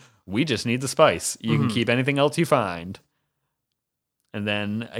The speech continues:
Speaker 1: getting a ride back on a Highliner, though, must be pretty spotty. So this is a big opportunity for everyone to leave en masse. Uh, but you're right. Gurney, uh, pushes back, and these, these were, uh, raises.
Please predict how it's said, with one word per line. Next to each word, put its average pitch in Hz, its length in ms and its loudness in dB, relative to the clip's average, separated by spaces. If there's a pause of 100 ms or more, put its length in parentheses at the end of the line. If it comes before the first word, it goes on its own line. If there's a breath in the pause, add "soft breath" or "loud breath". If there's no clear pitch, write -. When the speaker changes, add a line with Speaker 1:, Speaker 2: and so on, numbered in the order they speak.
Speaker 1:
getting 117 280 2
a 113 60 0
ride 107 280 0
back 104 260 -2
on 123 80 -2
a 104 80 -2
Highliner, 147 500 0
though, 185 200 2
must 131 240 -2
be 165 80 -2
pretty 165 200 -2
spotty. 147 460 4
So 113 220 -8
this 110 100 -4
is 123 120 -8
a 127 40 -6
big 139 200 2
opportunity 135 580 2
for 120 120 -2
everyone 120 260 0
to 107 40 -4
leave 110 260 -2
en 104 120 -4
masse. - 520 -8 (600)
Uh, 101 400 2
but 131 160 -2
you're 139 100 4
right. 120 260 4 (120)
Gurney, 135 360 2
uh, 107 320 2 (280)
pushes 143 260 -4
back, 117 500 2
and 107 560 -4
these, 117 320 -6 (300)
these 117 180 -4
were, 113 260 2
uh, 101 100 2
raises. 98 500 -4